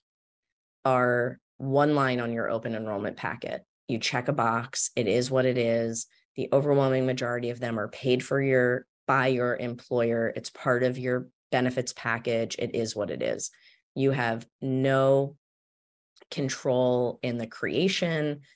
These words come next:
the completion, the maintenance, the fine print. Typically, it is literally one line. And then you ask H R for the actual policy,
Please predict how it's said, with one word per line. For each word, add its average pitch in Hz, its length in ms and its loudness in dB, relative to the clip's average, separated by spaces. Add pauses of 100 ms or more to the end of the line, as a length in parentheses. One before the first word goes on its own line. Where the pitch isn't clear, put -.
(160)
the 127 80 -6
completion, 143 1080 0 (480)
the 135 120 -2
maintenance, 156 880 0 (500)
the 135 120 -2
fine 123 280 0
print. - 380 -2 (540)
Typically, 180 580 4
it 131 80 4
is 135 160 0
literally 147 580 2
one 113 280 -6
line. 65 500 -10 (400)
And 131 220 2
then 147 520 2
you 135 200 0
ask 135 300 0
H 127 240 -2
R 127 360 2
for 131 180 -6
the 123 160 -4
actual 117 380 -2
policy, 131 960 0